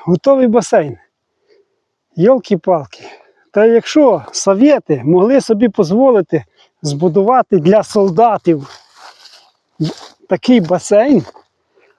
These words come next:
так що с-, с-, в сучасному часі не варто те діло відремонтувати. Е, нехай, м-, нехай, можливо, не,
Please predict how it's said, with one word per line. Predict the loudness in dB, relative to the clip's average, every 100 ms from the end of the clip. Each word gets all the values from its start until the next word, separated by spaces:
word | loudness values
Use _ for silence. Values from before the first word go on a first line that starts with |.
| _ -8
так | -4
що | -2
с-, | -2 -6 -18 -20 -20 _ _ _ -20 -20 -20 _
с-, | -12 -8
в |
сучасному | -4 -2 0 0 2 2 2 0
часі | -2 -2 -2 0 0 0 _ _ _ _ _ _ _ 0
не | 0
варто | 2 0 -2
те | -2 0
діло | 2 2
відремонтувати. | 2 2 2 2 2 0 0 0 -4 -4 _ _ _ _ _ _ _ _ _ _ _ _
Е, | 0 0 -4 -2
нехай, | 0 2 0
м-, | 0 0 -4 -2
нехай, | -2 2 2
можливо, | 2 2 2 0 -2 _ -20 -20 _ -4
не, | 2 4 4 2